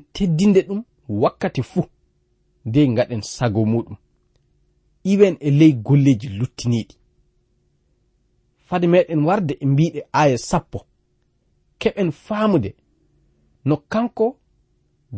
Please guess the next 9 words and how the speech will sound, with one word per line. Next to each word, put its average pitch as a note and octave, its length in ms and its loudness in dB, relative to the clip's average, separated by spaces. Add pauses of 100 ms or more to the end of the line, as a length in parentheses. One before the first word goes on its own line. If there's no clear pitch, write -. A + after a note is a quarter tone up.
(140)
debbo A#2+ 380 0 (1200)
ɓiɗɗo F#3 280 -4 (1400)
Kananke F3+ 600 0 (420)
yaltuɗo C#3+ 440 -2 (120)
e B2 220 -2
Josafat C#3+ 720 0 (1700)
warirta D3+ 600 0
faa D#3 300 -6
laamo. A2+ 460 0